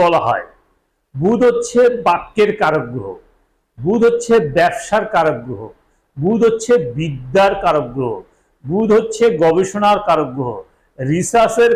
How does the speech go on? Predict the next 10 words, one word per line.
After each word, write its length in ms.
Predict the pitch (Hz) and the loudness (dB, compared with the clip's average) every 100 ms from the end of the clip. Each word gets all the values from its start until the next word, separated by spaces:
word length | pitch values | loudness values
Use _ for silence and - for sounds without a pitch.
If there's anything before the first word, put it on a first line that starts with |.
| - | 2
কারক 240 | 180 156 127 | 0 0 -2
গ্রহ, 140 | 131 117 101 - _ _ _ _ - | -6 -6 -10 -14 _ _ _ _ -6
অর্থাৎ 340 | 175 - 226 233 - _ - - 117 117 | -4 -2 -2 -2 -10 _ -20 -20 -12 -4
মেধাশক্তি 760 | 160 185 185 262 - 240 233 233 165 | 0 2 2 0 0 -2 -2 -4 -4
বৃদ্ধির 460 | 190 151 143 240 330 - _ _ - | -4 -4 0 2 2 -4 _ _ -2
কারক 260 | 185 202 180 | 2 0 0
গ্রহ 140 | 208 208 | 2 2
হচ্ছে 260 | 208 - 196 131 | 2 -2 -2 -2
বুধ। 220 | 139 117 - _ _ _ _ _ _ _ _ _ _ _ _ _ _ _ _ _ - | -6 -6 -12 _ _ _ _ _ _ _ _ _ _ _ _ _ _ _ _ _ -8
এত 200 | 160 | -6